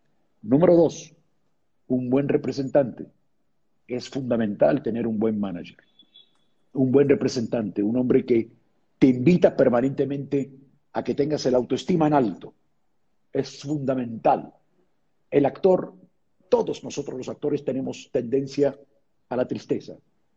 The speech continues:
a decaer por falta de trabajo, por falta de posibilidades monetarias, por muchas razones, algunas razones ya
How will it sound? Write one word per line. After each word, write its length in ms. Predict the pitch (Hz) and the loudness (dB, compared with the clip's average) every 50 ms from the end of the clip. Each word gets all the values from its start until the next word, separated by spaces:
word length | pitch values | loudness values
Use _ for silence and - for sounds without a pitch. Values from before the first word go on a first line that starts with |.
| _ _ | _ _
a 140 | - 117 113 | 0 2 2
decaer 580 | 123 113 - - 123 123 117 101 - - _ _ _ _ _ _ _ _ _ _ _ _ _ | 2 2 2 0 2 2 2 0 -2 -6 _ _ _ _ _ _ _ _ _ _ _ _ _
por 180 | 87 90 - | -14 -14 -6
falta 260 | - 101 101 90 - | -4 -4 -4 -2 -6
de 60 | 95 90 | -6 -2
trabajo, 560 | 104 117 131 156 147 151 - 117 - - - _ _ _ _ _ _ _ _ _ _ _ _ _ _ _ | 0 2 2 2 0 0 -6 -8 -8 -8 -18 _ _ _ _ _ _ _ _ _ _ _ _ _ _ _
por 200 | 98 95 82 - | -8 -8 -8 -4
falta 580 | - 113 104 101 - - 107 104 101 101 98 | 0 2 2 2 2 4 4 4 4 4 0
de 180 | 95 92 113 107 | 0 0 0 0
posibilidades 640 | - - 104 - - 110 101 98 107 107 107 - 98 | 0 -4 -10 -6 -4 -2 0 2 2 2 0 -2 -4
monetarias, 680 | 101 98 101 104 147 139 123 120 120 113 110 - - _ _ _ _ _ _ _ _ _ | -4 -6 -2 0 0 0 2 2 0 -2 -4 -8 -16 _ _ _ _ _ _ _ _ _
por 160 | - 180 180 | 2 4 4
muchas 240 | 196 214 208 190 175 | 4 4 2 2 0
razones, 420 | 143 - - - - 76 - - - | 0 -4 -10 -12 -14 -14 -16 -12 -2
algunas 460 | - 120 117 120 120 139 160 151 143 | -2 0 0 0 0 0 0 0 0
razones 380 | - 127 - 131 135 131 120 - | -2 -4 -4 -2 -4 -4 -4 -2
ya 240 | 120 113 117 123 | 0 0 0 0